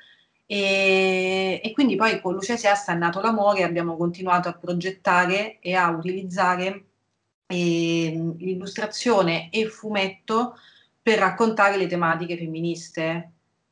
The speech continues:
E lavorando con loro e raccontando loro, eh, io sono cresciuta e ho acquisito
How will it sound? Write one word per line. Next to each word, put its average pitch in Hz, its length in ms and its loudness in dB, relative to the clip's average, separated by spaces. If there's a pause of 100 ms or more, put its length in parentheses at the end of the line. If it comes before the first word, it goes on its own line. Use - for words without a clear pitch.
(140)
E 190 560 0
lavorando 226 560 2
con 220 140 0
loro 202 380 2
e 196 100 -2
raccontando 180 1160 0
loro, 190 600 0 (500)
eh, 180 720 -2
io 226 240 0
sono 175 180 -4
cresciuta 196 640 0
e 170 100 2
ho 170 120 4
acquisito 180 600 0